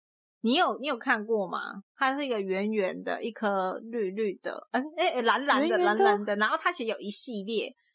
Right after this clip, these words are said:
Speaker 1: 然后它的书我会觉得可能会
Speaker 2: 哦，这个我知道。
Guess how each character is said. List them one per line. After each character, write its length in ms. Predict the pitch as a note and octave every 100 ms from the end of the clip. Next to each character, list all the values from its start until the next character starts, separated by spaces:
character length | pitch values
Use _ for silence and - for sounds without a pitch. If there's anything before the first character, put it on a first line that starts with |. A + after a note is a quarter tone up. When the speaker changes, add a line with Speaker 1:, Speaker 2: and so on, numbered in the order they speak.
| _ _ _ _ _
Speaker 1:
然 240 | - C4+ D4
后 580 | F4 E4 D4 C4+ B3 A#3 _ -
它 480 | - F4+ F4 F4 F4 - _
的 100 | C4+
书 280 | B3+ - D#4+ E4
我 120 | B3
会 120 | F4+ G#4
觉 100 | G4+
得 100 | - G#4
可 0 |
能 80 | E4
会 60 |
Speaker 2:
哦， 20 |
这 100 | B3+
个 20 | F3+
我 40 |
知 40 |
道。 540 | G3 E4+ D4+ A3 D3